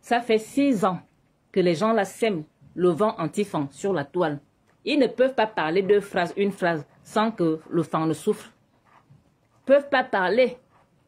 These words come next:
une ou deux phrases sans que le fan ne souffre. Et voilà, ça a pris sur la toile. Vous allez lire les commentaires des Gabonais, certains Gabonais ici et là qui rentrent dans leur, dans leur jeu là. Dès que un fan fait un truc,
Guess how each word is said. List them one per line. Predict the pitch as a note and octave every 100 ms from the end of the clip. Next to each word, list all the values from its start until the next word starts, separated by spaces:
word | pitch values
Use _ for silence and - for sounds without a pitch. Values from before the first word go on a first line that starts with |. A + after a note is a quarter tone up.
| _ _ _ _ _ -
une | C#4 E4+
ou | D#4
deux | B3 C4
phrases | B3+ G#3+ G#3+ G#3+
sans | G#3+
que | G#3+
le | D#3+
fan | D#3 D#3
ne | D3
souffre. | - - -
Et | F#3 A3+ C4 _
voilà, | F3 E3 F#3
ça | A#3
a | A3
pris | G#3+
sur | - F3
la | D#3
toile. | F3
Vous | G#3+
allez | F#3
lire | G#3 F#3
les |
commentaires | E3 D#3+ D#3 F#3
des |
Gabonais, | D#3 D3+ D3+ F#3
certains | E3 -
Gabonais | F#3 D3 D3+ F3+
ici | - F3+
et |
là | E3
qui | G3+ G3
rentrent | F#3+ F#3+
dans | D#3+ G3
leur, | G3 F#3 F#3
dans | E3 F#3+
leur | F3+
jeu | E3 D#3+
là. | C#3+ C#3+ _ _ _ _ -
Dès | F#3 A#3
que | F#3+ D3+ -
un | G#3 G#3+
fan | G3 D3
fait | G3
un | G3+
truc, | F#3+ F3